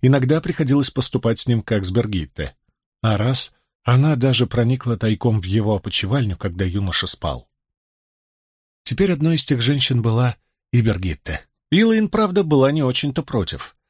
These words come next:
Она нисколько не возражает против нее, или Мин, или Эгвейн, или Авиенды, или Найниф, хотя Илэйн не представляла себе, как к последнему отнесется Лан. Но вот другие.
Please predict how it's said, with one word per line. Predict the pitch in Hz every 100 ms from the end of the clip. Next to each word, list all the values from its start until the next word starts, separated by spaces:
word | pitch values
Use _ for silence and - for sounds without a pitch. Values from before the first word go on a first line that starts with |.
| _ _ -
Она | 214
нисколько | 226 - - 165 120
не | 104
возражает | 104 110 110 147 156 -
против | - 92 87
нее, | 98 95 131 139 _ _ -
или | 202 139
Мин, | 104 120 143 131 _ _ _ -
или | 101
Эгвейн, | 73 90 101 107 87 78 _ _ _ - - _ -
или | 107 92
Авиенды, | 80 80 107 147 131 127 104 -
или | 85
Найниф, | 76 85 131 139 127 113 - - _ -
хотя | 151 202 202
Илэйн | 147 160 127 117 117
не |
представляла | 120 120 - 131 135 135
себе, | 98 - 117 143 - _ _ -
как | 160 151
к | -
последнему | 117 - 120 113 107 95
отнесется | 85 90 - 80 - 82 76 _
Лан. | 80 80 65 60 - _ _ _ _ _
Но | - 117
вот | 101 87
другие. | 98 92 120 123 65